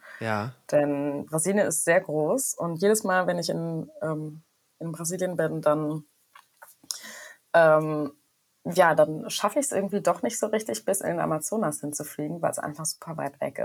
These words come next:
Speaker 2: ist und super teuer.
Speaker 1: Ja.
Speaker 2: Und das nichts ist, was man mal zwei, drei Wochen macht, für, also für mich.
Speaker 1: Ja.
Speaker 2: Ich, ähm, würd mir da schon gerne länger Zeit nehmen, ähm,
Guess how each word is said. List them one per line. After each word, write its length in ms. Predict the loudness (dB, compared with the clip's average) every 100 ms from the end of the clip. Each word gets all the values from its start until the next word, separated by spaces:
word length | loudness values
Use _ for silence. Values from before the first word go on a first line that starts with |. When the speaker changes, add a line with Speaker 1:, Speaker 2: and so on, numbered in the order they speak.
| -4
Speaker 2:
ist 240 | -4 -8 -8
und 320 | -8 -8 -10
super 240 | -16 -20
teuer. 460 | -8 -4 -2 -4 -6 -10 -16 -10
Speaker 1:
Ja. 280 | -6 -4 -4
Speaker 2:
Und 120 | -6
das 140 | -8 -4
nichts 360 | -2 -4 -6
ist, 220 | -6 -2
was 160 | 0 -2
man 220 | -4 -4
mal 400 | -4 -2 -4 -4
zwei, 280 | -6 -2 -2
drei 220 | 0 0
Wochen 280 | -2 -2 -4
macht, 380 | -4 -6 -10 _
für, 320 | -18 -8 -6 -6
also 340 | -10 -10 -10 -14 -18 _ -12
für 140 | -10
mich. 340 | -8 -8 -10 -16 -20 -12
Speaker 1:
Ja. 340 | -8 -8 -10 -14
Speaker 2:
Ich, 200 | -18 -12
ähm, 480 | -8 -6 -6 -6 -8
würd 160 | -8 -8
mir 80 | -8
da 120 | -8
schon 220 | -8 -6
gerne 220 | -4 -2
länger 320 | -2 -4 -4
Zeit 320 | -6 -4 -4 -6
nehmen, 560 | -8 -8 -10 -12 -16 -16
ähm, 560 | -12 -12 -12 -14 -16